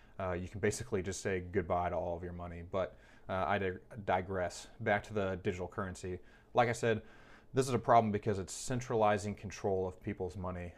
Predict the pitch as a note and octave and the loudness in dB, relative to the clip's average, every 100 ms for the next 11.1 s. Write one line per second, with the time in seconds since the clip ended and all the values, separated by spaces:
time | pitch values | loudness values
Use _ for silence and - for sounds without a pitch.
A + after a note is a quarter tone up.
0 | - G2 G2 F#2+ G2+ A2+ G#2 G2+ C#3 G#2+ | -12 -6 -4 -2 2 2 4 4 4 2
1 | G2+ G#2 G2 F#2+ - G#2 F#2 - F#2 F#2+ | 0 -2 -4 -6 -6 -6 -6 -6 -6 -6
2 | - G2 G2+ G#2 G2+ G2 - F#2+ G#2 - | -6 -6 -2 0 0 -2 -4 -4 -4 -4
3 | A2 G#2 G#2 F#2 F#2+ F#2+ A2 A2 G2+ F#2+ | -4 -2 -2 -2 0 0 2 0 -2 -2
4 | E2 - F#2+ F#2 F#2+ F2+ F#2 F#2 F2 - | -2 -2 -8 -6 -8 -6 -6 -6 -8 -4
5 | F#2+ F2+ F2+ F2+ F2+ E2+ - A2+ G#2+ C#3+ | -4 -2 -4 -4 -4 -6 -2 0 2 2
6 | C3+ A2 G#2+ G#2 G2 G2+ F#2+ - - - | 4 2 4 2 2 2 2 0 -12 -10
7 | F#2+ F2+ G2 - C#3+ B2 A#2 A2 G#2+ G#2 | -4 -2 -2 4 2 4 2 2 2 0
8 | G#2 G2+ - A2 G2 F#2+ F#2 F2 F#2+ G#2 | 0 -2 -2 2 4 4 2 -2 -2 0
9 | A2 - G#2 - G#2 G#2 F#2+ - G#2 F#2 | 0 -2 -2 -2 0 -2 -2 -4 -4 -4
10 | F2+ - F2+ E2+ E2+ G#2 A2 G#2+ G2+ G2+ | -8 -6 -6 -6 -8 2 2 4 2 0
11 | - | -2